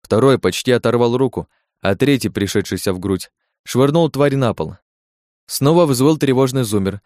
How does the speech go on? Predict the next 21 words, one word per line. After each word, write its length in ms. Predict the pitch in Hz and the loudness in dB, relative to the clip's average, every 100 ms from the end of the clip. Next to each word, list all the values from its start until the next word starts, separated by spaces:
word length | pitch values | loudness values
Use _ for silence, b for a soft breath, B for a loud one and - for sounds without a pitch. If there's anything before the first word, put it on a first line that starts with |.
| _ _ _ | _ _ _
Я 180 | 95 117 | 0 2
ударил 360 | 131 123 127 117 | 4 4 2 2
доминированием 800 | 113 113 120 127 107 95 87 - _ _ - | 0 0 0 0 0 -2 -4 -10 _ _ -2
по 80 | |
метавшемуся 680 | 107 113 123 117 113 107 113 | 0 0 0 0 0 0 -2
ко 160 | 98 107 | 0 0
мне 160 | 113 104 | 0 0
кроваво-красному 880 | 101 104 107 101 - 110 - 104 | 0 0 0 -2 -2 -4 -2 -2
облачку, 460 | 117 113 104 - 92 _ _ _ - | -2 -2 -4 -6 -14 _ _ _ -6
засеченному 600 | 107 107 95 113 107 101 | -4 -4 -2 -2 0 -2
пси-сканером. 720 | - 107 - 101 90 80 - _ _ _ _ _ - | -2 -6 -4 -4 -4 -6 -12 _ _ _ _ _ -2
Резко 360 | 107 120 123 | 0 2 0
развернулся 680 | 120 110 104 95 87 - - _ _ | 0 0 -2 -2 -6 -8 -14 _ _
и, 100 | 104 | -4
вскинув 360 | 98 - 127 117 | -4 -2 -2 0
дробовик, 560 | 110 101 92 117 - _ _ _ _ | 0 0 0 -2 -4 _ _ _ _
снес 320 | - 143 120 | -4 -2 0
башку 340 | 95 110 - 113 | 0 -2 0 -2
оглушенному 680 | 90 104 101 123 104 90 | 0 -2 0 -2 0 -2
ментальным 500 | 87 95 107 101 92 | -4 -4 -2 -2 -2
воздействием 680 | 90 87 104 123 - 87 | -2 -2 -2 -2 -4 -6